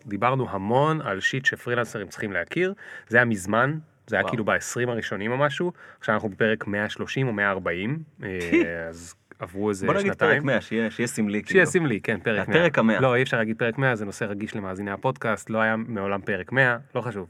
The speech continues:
Speaker 1: רציתי לעשות אותו נורא מיוחד, בסוף
Speaker 2: אוקיי.
Speaker 1: קרה כלום. לא חשוב, זה כמו חתונה שוויתרתי עליה. אמ,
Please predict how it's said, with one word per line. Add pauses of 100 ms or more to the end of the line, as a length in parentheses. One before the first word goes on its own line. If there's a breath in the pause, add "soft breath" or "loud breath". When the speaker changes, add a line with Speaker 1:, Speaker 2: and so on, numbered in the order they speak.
Speaker 1:
רציתי
לעשות
אותו
נורא
מיוחד,
בסוף
Speaker 2:
אוקיי.
Speaker 1:
קרה
כלום. (540 loud breath)
לא
חשוב,
זה
כמו
חתונה
שוויתרתי
עליה. (480 loud breath)
אמ,